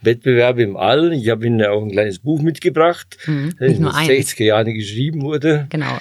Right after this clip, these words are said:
Speaker 1: in der D D R. Und da kriegt man ein besseres Gefühl, wie das damals gesehen wurde, ja.
Speaker 2: Genau. Herr Zaglauer hat drei Bücher mitgebracht. Ähm, das ist einmal eine Kosmonautenfibel, die ist von neunzehnhundertvierundsechzig aus der D D R,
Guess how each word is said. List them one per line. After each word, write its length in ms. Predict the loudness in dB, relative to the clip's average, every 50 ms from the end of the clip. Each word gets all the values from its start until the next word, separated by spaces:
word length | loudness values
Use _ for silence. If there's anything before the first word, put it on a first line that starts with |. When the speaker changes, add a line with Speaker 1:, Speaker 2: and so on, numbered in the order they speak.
| -6 -2
Speaker 1:
in 140 | 0 2
der 120 | 2 2 0
D 260 | 2 0 0 0 0
D 160 | 0 0 2
R. 460 | 4 4 6 4 4 2 0 -4 -6 -12 _ _ _ _ _ _ _ _ -8
Und 180 | -8 -8 -8 -12 _ _ _ _
da 100 | -2 -2
kriegt 260 | 0 0 -2 -2 2 2
man 160 | 2 2 4
ein 40 | 2
besseres 440 | 2 2 2 2 2 0 0 0
Gefühl, 400 | -2 -4 -2 0 0 0 0 0 0
wie 100 | -2 -2
das 140 | -2 0 0
damals 340 | 0 0 0 -2 -4 -4
gesehen 380 | -6 -6 -2 -2 0 2 2 2
wurde, 260 | 2 2 2 0 -2 -4
ja. 60 | -4 -4
Speaker 2:
Genau. 100 | -4 -4 -6 -6 -4
Herr 120 | -4 -4
Zaglauer 400 | -2 0 -2 0 2 2 2 2
hat 120 | 2 0 0
drei 180 | -2 -2 -2 -2
Bücher 280 | -2 -2 0 0 0
mitgebracht. 880 | 0 0 -2 -4 -8 -6 -4 -2 -2 -2 -2 0 -2 -4 -4 -6 -10 -12 -6
Ähm, 340 | -4 -2 0 0 0 -2 -4 -6 -10 -16 -20 -20 -20 -12 _
das 140 | -2 0 0
ist 200 | 0 0 -2 -2
einmal 340 | 0 2 2 4 4 2
eine 480 | 2 0 0 0 0 0 0 0 -2 -4 -6 -12 -16 _ -6 -4 -4 0 2 2 4 4
Kosmonautenfibel, 800 | 4 4 2 2 2 0 0 0 0 -2 0 2 2 2 4 2 2 0 -4 -8 _ -2
die 60 | -2
ist 120 | -2 -2 -2
von 160 | 0 2 2
neunzehnhundertvierundsechzig 1400 | 4 4 2 2 2 2 2 4 2 0 0 0 2 2 4 4 4 2 2 0 -2 -4 -6 -8 -6 -4 -2
aus 120 | -2 0 0
der 80 | 2
D 120 | 2 2 2
D 140 | 0 0 0
R, 340 | 0 0 0 0 -2 -4